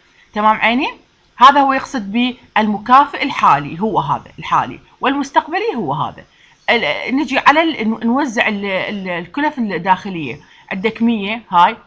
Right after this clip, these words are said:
ميتين، خمسمية، دور يثبت أربعمية، أربعمية، أربعمية، أربعمية. هسه الأربعمية نعاملها معاملة خاصة،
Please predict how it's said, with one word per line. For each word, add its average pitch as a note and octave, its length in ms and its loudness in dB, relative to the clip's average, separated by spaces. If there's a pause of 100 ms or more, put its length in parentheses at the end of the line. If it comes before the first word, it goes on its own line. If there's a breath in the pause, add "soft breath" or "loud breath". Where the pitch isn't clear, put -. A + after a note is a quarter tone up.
ميتين، G#3 640 -6
خمسمية، G#3 580 -6
دور A3 280 -2
يثبت F#3 400 -6
أربعمية، G3 440 -2
أربعمية، F#3+ 440 -4
أربعمية، G3+ 800 -4
أربعمية. D3+ 400 -6 (380 loud breath)
هسه D4+ 240 2
الأربعمية D4+ 500 4
نعاملها C#4 380 2
معاملة C#4 480 2
خاصة، F3+ 500 2